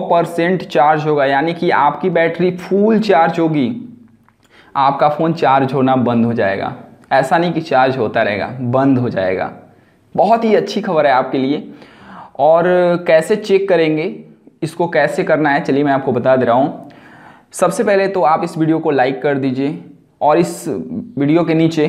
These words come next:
लाल कलर में लिखा होगा subscribe, उस पर click करके आप हमारे channel को subscribe कर लीजिए। उसके बाजू में आपको एक छोटा सा notification bell का icon दिखाई देगा, उस पर भी click करके आप उसको on कर लीजिएगा, ठीक है। अब आपको इस वीडियो को पूरा देखने के बाद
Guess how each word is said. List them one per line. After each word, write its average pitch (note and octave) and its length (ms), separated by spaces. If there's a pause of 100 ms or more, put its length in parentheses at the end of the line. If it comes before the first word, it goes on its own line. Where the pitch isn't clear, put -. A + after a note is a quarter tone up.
(140)
लाल C#3+ 320
कलर F3 280
में F3 100
लिखा D#3+ 200
होगा D#3 280
subscribe, D3 520
उस D3 100
पर D3 140
click D3+ 280
करके C#3+ 240
आप C#3 200
हमारे C3+ 200
channel C#3 380
को D3+ 100
subscribe C3+ 500
कर C#3+ 60
लीजिए। C#3+ 240
उसके F3 280
बाजू C#3 380
में G3+ 100
आपको F3 220
एक G3 160
छोटा F#3 280
सा - 140
notification D#3+ 800
bell D#3+ 160
का D#3 120
icon A#2+ 400
दिखाई C#3+ 260
देगा, B2 300 (360)
उस D#3+ 160
पर E3+ 160
भी E3 120
click C#3+ 280
करके B2+ 260
आप A#2+ 200
उसको - 360
on - 200
कर G#2 120
लीजिएगा, - 420 (160)
ठीक - 160
है। - 100 (840)
अब F#3 100
आपको F#3+ 340
इस A3 180
वीडियो F3+ 340
को G3 160
पूरा E3 320
देखने D#3 360
के E3 160
बाद G#2+ 360